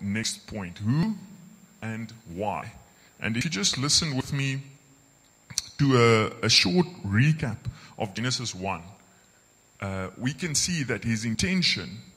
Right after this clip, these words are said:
was not to say how. In the beginning, God created the heaven and the earth. God said, "Let there be light." God said,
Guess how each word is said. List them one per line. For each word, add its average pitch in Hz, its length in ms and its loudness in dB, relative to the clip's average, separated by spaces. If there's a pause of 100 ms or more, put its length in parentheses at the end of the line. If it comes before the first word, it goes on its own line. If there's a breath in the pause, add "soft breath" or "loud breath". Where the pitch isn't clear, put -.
(220)
was 98 220 -6
not 127 380 -4 (480)
to 113 140 -4
say 95 460 -6 (520)
how. 90 360 -2 (1400 loud breath)
In 180 160 0
the 214 80 0
beginning, 117 460 -2 (600)
God 151 360 2 (180)
created 104 640 -4
the 98 60 -8
heaven 95 380 -2
and 95 160 -4
the 98 140 -4
earth. - 440 -10 (560 loud breath)
God 147 320 0
said, 185 500 2 (220)
"Let 98 220 -4
there 104 140 -4
be 98 160 -4
light." 92 400 -6 (340)
God 135 340 -2
said, 185 400 2